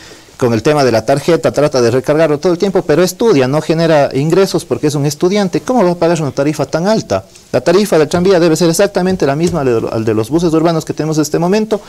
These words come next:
y el subsidio. ¿Cómo lo van a hacer? Ya no lo define este consejo,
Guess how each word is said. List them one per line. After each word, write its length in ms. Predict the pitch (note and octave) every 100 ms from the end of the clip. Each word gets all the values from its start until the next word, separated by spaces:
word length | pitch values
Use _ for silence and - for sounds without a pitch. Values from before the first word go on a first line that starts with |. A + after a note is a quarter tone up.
| - - -
y 40 |
el 100 | A#2+
subsidio. 520 | G#2 C3+ - C#3 G2 -
¿Cómo 220 | D#3+ F3
lo 100 | D#3+
van 160 | F#3
a 40 | F3
hacer? 260 | A3 A3+ - - - - _ _
Ya 180 | B2+ D#3+
no 80 | E3
lo 100 | D3
define 280 | D3 D#3+ D#3+
este 180 | D#3 D3
consejo, 480 | E3 G3 F#3+ F#3